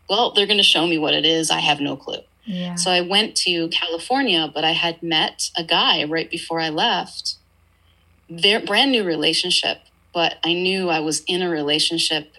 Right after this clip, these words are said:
Speaker 1: after a week, um, and <laughs> several dates. And it was, it just blew my mind 'cause it wasn't what I was looking for.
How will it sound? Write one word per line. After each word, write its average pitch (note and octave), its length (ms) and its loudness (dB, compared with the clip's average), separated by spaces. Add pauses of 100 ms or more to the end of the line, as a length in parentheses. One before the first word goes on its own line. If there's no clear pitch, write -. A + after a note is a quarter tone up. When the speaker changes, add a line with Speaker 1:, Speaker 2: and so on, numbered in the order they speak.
Speaker 1:
after D#3 720 -6
a D3+ 80 -6
week, D3+ 520 -4 (500)
um, D3 340 -6
and D#3 200 0
<laughs> - 100 -2
several F#3 300 -2
dates. D#3+ 580 -2 (1500)
And F3+ 140 2
it G3+ 100 4
was, G3+ 280 0
it G3 80 -2
just - 180 0
blew G#3 140 0
my F3 100 4
mind D3+ 320 0
'cause D#3 140 -4
it - 80 -4
wasn't E3 260 -2
what - 80 0
I F3+ 60 0
was E3+ 120 -6
looking E3 300 -2
for. - 440 -8